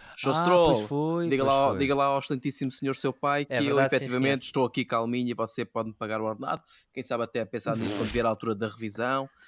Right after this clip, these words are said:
Speaker 1: salarial e, e do bónus
Speaker 2: Se
Speaker 1: e
Speaker 2: calhar
Speaker 1: da
Speaker 2: até podíamos
Speaker 1: avaliação.
Speaker 2: pensar num bónusinho. Exato,
Speaker 1: Exatamente.
Speaker 2: exato.
Speaker 3: Mas eu
Speaker 1: E aqui
Speaker 3: acho
Speaker 1: não.
Speaker 3: que são fases diferentes da, da crença da Alonso em Stroll. Eu acho que nessa altura Stroll ainda tinha uma crença real em,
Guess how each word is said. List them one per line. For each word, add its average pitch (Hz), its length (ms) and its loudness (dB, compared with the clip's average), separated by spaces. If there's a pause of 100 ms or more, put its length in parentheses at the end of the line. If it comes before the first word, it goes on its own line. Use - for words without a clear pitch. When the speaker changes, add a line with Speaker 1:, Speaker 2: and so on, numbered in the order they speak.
(220)
Speaker 1:
salarial 113 800 0
e, 110 480 -4
e - 20 -6
do 98 120 -6
bónus 110 400 -4
Speaker 2:
Se 110 60 -8
Speaker 1:
e - 20 -2
Speaker 2:
calhar 123 160 0
Speaker 1:
da 101 60 -2
Speaker 2:
até 123 120 0
podíamos 117 300 0
Speaker 1:
avaliação. 127 320 -2
Speaker 2:
pensar - 20 2
num 117 300 -4
bónusinho. 113 560 -2
Exato, 92 380 -6
Speaker 1:
Exatamente. 101 260 -4
Speaker 2:
exato. 82 200 -8
Speaker 3:
Mas 165 140 0
eu 170 100 2
Speaker 1:
E 175 40 6
aqui 180 80 8
Speaker 3:
acho 135 80 0
Speaker 1:
não. 117 60 -2
Speaker 3:
que - 60 -4
são 185 140 -2
fases 165 340 0
diferentes 160 600 -2
da, 143 400 4
da 135 160 -2
crença 143 540 -2
da 131 100 2
Alonso 131 640 -2
em 123 100 -8
Stroll. 95 440 -6 (100)
Eu 117 140 0
acho 131 180 -2
que - 60 -10
nessa 147 180 -4
altura 143 320 -2
Stroll 143 320 -4
ainda 135 160 -8
tinha 131 240 -12
uma 123 100 -8
crença 117 840 -8
real 117 600 -2
em, 98 460 -10